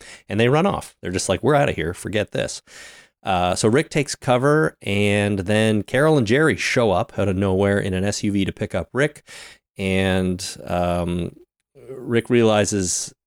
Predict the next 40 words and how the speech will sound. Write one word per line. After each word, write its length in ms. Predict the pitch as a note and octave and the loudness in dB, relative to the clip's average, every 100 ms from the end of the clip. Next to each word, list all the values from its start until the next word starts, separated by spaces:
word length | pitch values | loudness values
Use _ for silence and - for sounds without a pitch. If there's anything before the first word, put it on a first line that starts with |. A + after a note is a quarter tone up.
| - | -10
you 80 | G2 | -6
know, 100 | F2 | -4
the 80 | - | -4
sa-, 220 | G2 F#2 - | -2 -4 -4
the 100 | F#2 | -4
Saviors 380 | G2+ F#2+ F2+ F#2+ | 0 0 2 2
all 160 | B2+ | 2
got 220 | C3 A2+ G2 | 2 2 2
out 260 | G2 - - | 0 -2 -8
and 140 | F2+ | -6
that 100 | F2 - | -6 -6
they're 120 | F2 | -6
going 320 | F#2 F#2 F#2 | -2 -2 -4
to 480 | - F#2 F2 E2+ - | -2 -2 0 -2 -6
attack 360 | - - D#2 - | -10 -6 -6 -6
them 160 | E2 D#2+ | -8 -6
back 280 | D2+ C2 - | -6 -8 -12
or 120 | - | -8
hit 180 | - - | -8 -10
them 160 | E2 | -8
back, 280 | E2 D#2 D#2 | -8 -8 -10
as 120 | D#2 C#2+ | -14 -14
he 80 | |
says. 380 | - - C2+ - _ - - - - _ - | -12 -10 -10 -12 _ -20 -20 -20 -20 _ -12
Uh, 460 | - E2+ E2 E2+ - - | -6 -4 -4 -4 -6 0
now, 300 | C#3+ C3 C3 | 2 4 2
Carol 500 | - F3 G3+ F#3+ E3 | 0 2 4 4 2
and 100 | C#3 | 2
his, 160 | A2 - | -2 -4
and, 380 | C3 G#2+ A2 | 0 2 2
um, 400 | G#2 G2+ G2 G2+ F#2 | 4 4 2 -2 0
Jerry 360 | G#2+ A#2 G#2+ | 2 4 2
showing 360 | G2 - G#2 F2+ | 0 0 0 2
up 200 | G2 _ | -2 _
there, 340 | C#2+ C#2 - - _ _ _ | -12 -10 -12 -14 _ _ _
that's 200 | C#3+ D3+ | -6 -4
just 200 | - D#3+ B2+ | 0 0 2
them 400 | A#2 A2 G2+ - _ | 2 2 0 -4 _
coming 320 | - G#2+ F#2+ | 0 2 2
back 460 | F2+ F2 F2+ - | 2 2 0 -4